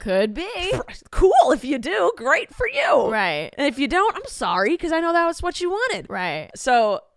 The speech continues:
Speaker 2: she was the first person to talk to me about this. And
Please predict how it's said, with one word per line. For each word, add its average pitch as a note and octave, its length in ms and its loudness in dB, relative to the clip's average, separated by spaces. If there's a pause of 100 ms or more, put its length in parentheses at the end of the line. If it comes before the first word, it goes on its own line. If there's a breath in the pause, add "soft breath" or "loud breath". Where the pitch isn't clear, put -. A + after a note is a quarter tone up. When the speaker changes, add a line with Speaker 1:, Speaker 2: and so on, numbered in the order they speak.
(180)
Speaker 2:
she - 140 -8
was F#4+ 120 -2
the G4 40 -4
first A#3+ 220 0
person F#3+ 300 -6
to D#3 60 -10
talk B3 240 -2
to G3+ 100 -8
me F#3 60 -4
about D#3+ 260 -4
this. D#3 280 -8
And F3+ 520 -4